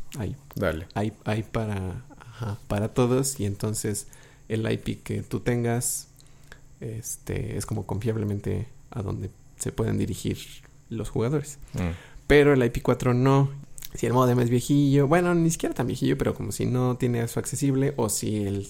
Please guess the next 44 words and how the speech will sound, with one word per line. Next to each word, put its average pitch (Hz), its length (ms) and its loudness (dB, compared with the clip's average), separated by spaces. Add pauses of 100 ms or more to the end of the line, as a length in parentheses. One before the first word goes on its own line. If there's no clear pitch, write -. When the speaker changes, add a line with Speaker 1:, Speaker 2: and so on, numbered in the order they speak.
(240)
Speaker 1:
el, 107 420 -4
tu - 140 -10
proveedor 110 400 0
de 113 60 0
internet 117 520 -2
no 110 360 -4
maneja 110 400 -6
Speaker 2:
Ujú. 98 360 0
Speaker 1:
así, 143 400 0 (840)
como 113 880 2 (760)
no 127 160 4
hay 127 100 4
suficientes 117 1040 0
I 113 120 2
Ps 117 280 -2
en 107 260 -4
la 104 60 -2
versión 107 300 -2
cuatro 123 380 0
para 98 320 -4 (800)
todos 110 160 0
los 107 100 -4
aparatos 110 320 -4
del 113 120 0
universo, 127 480 -2 (240)
este, 107 800 -2
hay 113 80 2
que - 80 -14
escoger 120 360 -4
entre 113 240 -4
tener 110 200 -2
una 123 140 2
I 127 40 2
P 131 140 -2
fija 156 600 2
o 123 100 -4
tener 104 220 -2
una 110 180 -2
dinámica, 139 580 2
y - 100 -4
si - 100 -6
tiene 110 160 -2
una 113 80 -4
dinámica, 123 640 -2